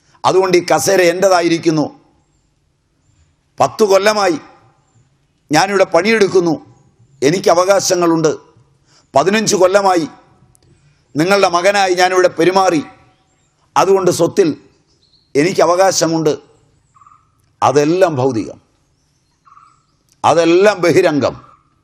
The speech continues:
അതിനൊന്നിനും എൻ്റെ സൂക്ഷ്മ ശരീരത്തിൻ്റെ കർമ്മ മേഖലകളിലെ സ്വരൂപ ഹേതു ഫല ചിന്തനത്തിൻ്റെ ലോകങ്ങളിൽ ഒരിടത്ത് പോലും അല്പം പോലും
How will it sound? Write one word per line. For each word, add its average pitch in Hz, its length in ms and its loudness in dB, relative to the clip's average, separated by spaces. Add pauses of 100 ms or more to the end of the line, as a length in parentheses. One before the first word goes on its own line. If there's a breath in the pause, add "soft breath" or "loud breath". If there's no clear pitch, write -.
(280)
അതിനൊന്നിനും 170 600 0 (920)
എൻ്റെ 196 200 0 (100)
സൂക്ഷ്മ 185 300 -2 (100)
ശരീരത്തിൻ്റെ 175 580 0 (1200)
കർമ്മ 202 320 2 (640)
മേഖലകളിലെ 180 720 0 (120)
സ്വരൂപ 185 400 2 (720 soft breath)
ഹേതു 185 420 0 (640)
ഫല 175 240 2 (640 loud breath)
ചിന്തനത്തിൻ്റെ 196 840 0
ലോകങ്ങളിൽ 190 480 0
ഒരിടത്ത് 196 420 0
പോലും 160 240 0 (760 soft breath)
അല്പം 220 440 -2
പോലും 208 240 2